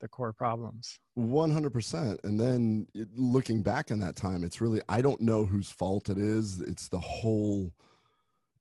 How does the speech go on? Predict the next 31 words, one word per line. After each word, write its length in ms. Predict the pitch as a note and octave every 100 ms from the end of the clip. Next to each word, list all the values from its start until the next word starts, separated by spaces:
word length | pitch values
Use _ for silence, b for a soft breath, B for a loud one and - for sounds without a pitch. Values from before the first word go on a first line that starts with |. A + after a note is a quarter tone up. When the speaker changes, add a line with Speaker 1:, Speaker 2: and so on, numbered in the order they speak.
| -
Speaker 2:
industry, 640 | A2+ D3+ B2 - F#2+ E2+
but, 260 | F2 F#2 F2
you 140 | A2 G#2+
know, 100 | F2+
the 80 |
pharmaceutical 640 | F2 - B2 G#2 - C4 G#2+
companies 380 | - F#2+ F#2+ F2
put 220 | G2 -
so 340 | - - D#3+
much 220 | C#3 G2+ -
money 520 | G#2+ C3+ F#2+ D2 C#2+ -
into 520 | F#2+ F#2 - F#2 F2+
research 400 | F#2+ A2+ G2+ F2+
and 100 | E2+
development 640 | E2 G2 B2+ - F2+ -
that 120 | F2
by 120 | F#2
the 100 | G2
time 260 | F2+ C#3 E3
they 140 | A#2+
go 300 | F2+ F2+ G2
to 260 | A#2 - D#2
a 40 |
trial 460 | D2+ - E2 F2+ B2+
phase, 540 | A#2 C3+ D3+ G3 - - _ _ - _ -
they've 220 | D3+ F#3+
got 240 | F3+ A#2+ -
that 180 | F#2+
thing 260 | - G2+ F2+
pretty 380 | - - D3 B2
well 420 | G#2 F#2+ E2 D#2+